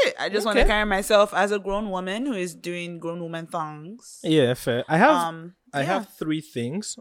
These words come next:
Speaker 2: before we go. But before I say the three, I want to say that this year was very good for me for one thing. I don't know if I've mentioned, but there's one of our listeners who I mentor on the stock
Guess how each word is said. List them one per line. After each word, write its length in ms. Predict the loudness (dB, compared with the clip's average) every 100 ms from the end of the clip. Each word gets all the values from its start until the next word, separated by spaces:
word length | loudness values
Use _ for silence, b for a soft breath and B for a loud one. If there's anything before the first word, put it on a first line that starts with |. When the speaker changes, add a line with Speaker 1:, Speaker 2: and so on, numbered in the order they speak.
| -10
Speaker 2:
before 280 | -6 0 0
we 140 | 0
go. 280 | -2 -2 -4 b b -4
But 80 |
before 240 | -2 0 0
I 60 |
say 160 | 2 0
the 120 | 0
three, 240 | -2 0 2
I 40 |
want 240 | 0 -2
to 140 | -4 -6
say 440 | -4 -2 -2 -2
that 380 | -6 -8 -8 -10
this 280 | -6 -4 0
year 100 | 0
was 160 | 0 0
very 240 | -2 -2
good 160 | -4 -8
for 160 | -6 -6
me 120 | -6
for 220 | -6 -6
one 180 | -6 -8
thing. 140 | -6 -4
I 80 |
don't 160 | -2 0
know 60 | 0
if 100 | -2
I've 140 | -4
mentioned, 500 | -6 -8 -10 -12 -14 B B B 2
but 80 |
there's 140 | 4 4
one 120 | 6
of 160 | 4 4
our 120 | 0
listeners 500 | 0 -2 -2 -4 -2
who 120 | -2
I 100 | -2
mentor 500 | -4 -6 -6 -6 -6
on 100 | -6
the 100 | -8
stock 400 | -4 -2 -2